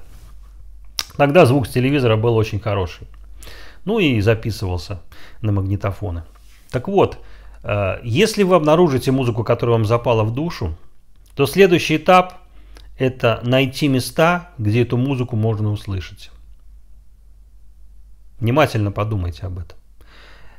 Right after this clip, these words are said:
Это имеет отношение непосредственно к самой музыке, и я не буду щас погружаться в, э, скажем так, теорию, как вообще музыка развивалась,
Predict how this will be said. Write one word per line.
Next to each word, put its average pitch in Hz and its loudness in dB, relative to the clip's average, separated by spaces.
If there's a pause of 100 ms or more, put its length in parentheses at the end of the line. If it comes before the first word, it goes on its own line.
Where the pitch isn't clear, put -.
Это 190 6
имеет 165 2
отношение 143 0
непосредственно 135 0
к - -10
самой 143 0
музыке, 110 -2
и 123 -4
я 131 2
не 151 2
буду 160 0
щас 120 0
погружаться 120 0 (340)
в, 104 2
э, - -8
скажем 101 -4
так, - -6 (720)
теорию, 143 6
как 143 6
вообще 143 6
музыка 127 4
развивалась, 101 2